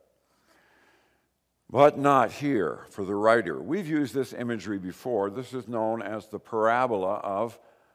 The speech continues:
salvation. And everything above the straight line across is above,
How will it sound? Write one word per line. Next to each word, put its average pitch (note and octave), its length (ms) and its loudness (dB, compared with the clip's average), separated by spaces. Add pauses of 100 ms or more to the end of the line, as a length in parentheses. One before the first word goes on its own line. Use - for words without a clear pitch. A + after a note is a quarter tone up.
(320)
salvation. A#2 840 -2 (1800)
And - 200 -2
everything F#3 580 2
above D3 380 8
the B2+ 120 4
straight D#3+ 480 -2
line C3+ 260 0
across G#2 840 2
is G#2+ 380 -2
above, A#2 560 0